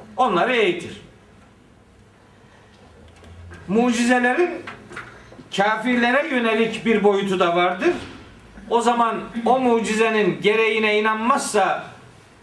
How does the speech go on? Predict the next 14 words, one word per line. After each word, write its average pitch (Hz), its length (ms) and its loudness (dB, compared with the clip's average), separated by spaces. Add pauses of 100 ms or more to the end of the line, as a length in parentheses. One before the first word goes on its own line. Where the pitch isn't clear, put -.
(160)
muhataplar 196 840 0
topluca 226 500 0
helak 220 380 0
edilirler. 143 580 -2 (440)
Peygamberler 202 800 0
tarihinin 190 680 0
bir 214 60 -2
sürü 208 360 0
örneğini, 190 720 2
örnekliğini 180 600 2
biz 143 180 -8
biliyoruz 131 440 -2
bu 143 120 0
anlamda. 151 520 -2